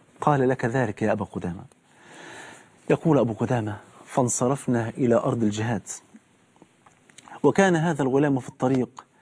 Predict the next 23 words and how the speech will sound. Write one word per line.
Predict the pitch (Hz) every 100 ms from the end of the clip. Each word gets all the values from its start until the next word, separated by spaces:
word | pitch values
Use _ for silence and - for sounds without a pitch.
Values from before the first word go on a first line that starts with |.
| _ - - -
يعد | 123 156 127
لنا | 135 131
الطعام | - 135 113 127 127 117 -
والشراب، | - - 120 139 139 123
ويعد | 113 117 151 127
لنا | 143 147
الزاد، | 117 110 139 151 139
ويعد | 117 143 135
لنا | 147 156
المتاع. | 135 127 - 160 139 - - - - _ _ -
وفي | 139 - 156
ليلة | 165 135 -
من | 131 131
الليالي | 120 123 127 117 110 _ _ _ _ _ _ -
ذهب | 131 175 143
هذا | 143 147 127
الغلام | 120 127 135 120 110 - _ - - _
ليعد | 127 135 160 143
لنا | 143 147
العشاء، | 131 120 - 135 - _ _ _ _ _ _ _ _ _ - _ _
فلما | - 165 220 180 151
ذهب | 175 156
وتأخر | 143 135 147 - - 139